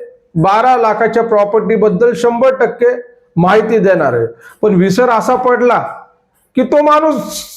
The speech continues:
ती माहिती घ्यायला तयार नाही, त्याला ते घेणं देणं नाही की त्याचा व्हिडिओ चालला नाही चालला, आपण नी सबस्क्राईब केला किंवा लाईक केलं, त्याला घेणं देणं नाही.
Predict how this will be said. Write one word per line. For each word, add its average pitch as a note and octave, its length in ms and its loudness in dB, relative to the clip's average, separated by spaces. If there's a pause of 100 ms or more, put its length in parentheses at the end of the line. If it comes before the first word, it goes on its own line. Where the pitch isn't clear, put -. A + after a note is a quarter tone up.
(680)
ती C#4+ 120 2
माहिती C4 400 0
घ्यायला B3+ 360 2
तयार C4 260 2
नाही, B3+ 360 -2 (280)
त्याला G#3+ 200 2
ते B3 180 0 (100)
घेणं G#3+ 320 2
देणं C#4 260 2
नाही C4+ 280 -2
की B3+ 120 -4
त्याचा A#3+ 300 0
व्हिडिओ A#3 320 2
चालला G#3+ 580 2
नाही G#3 260 0
चालला, G#3 480 0
आपण G3+ 320 -2
नी G#3+ 120 2
सबस्क्राईब G3+ 580 -2
केला F#3+ 380 0 (460)
किंवा G#3+ 200 2
लाईक G#3+ 340 0
केलं, F3+ 480 0 (280)
त्याला C4+ 160 2
घेणं C#4+ 300 2
देणं C#4+ 240 0
नाही. G3 180 0